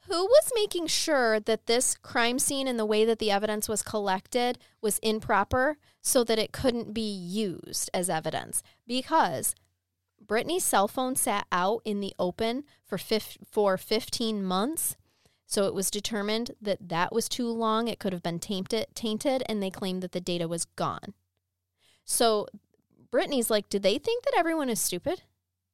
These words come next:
That we're just go-, they're gonna feed us this information and we're just going to believe it?" So essentially what they're, the narrative that they're saying is that basically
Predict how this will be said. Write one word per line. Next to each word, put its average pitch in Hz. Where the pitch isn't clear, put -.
That 220
we're 240
just 247
go-, -
they're 240
gonna 247
feed 277
us 302
this 269
information 240
and 226
we're 220
just 226
going 226
to 208
believe 180
it?" 302
So 226
essentially 269
what 240
they're, 220
the 208
narrative 220
that 202
they're 185
saying 247
is 190
that 190
basically 202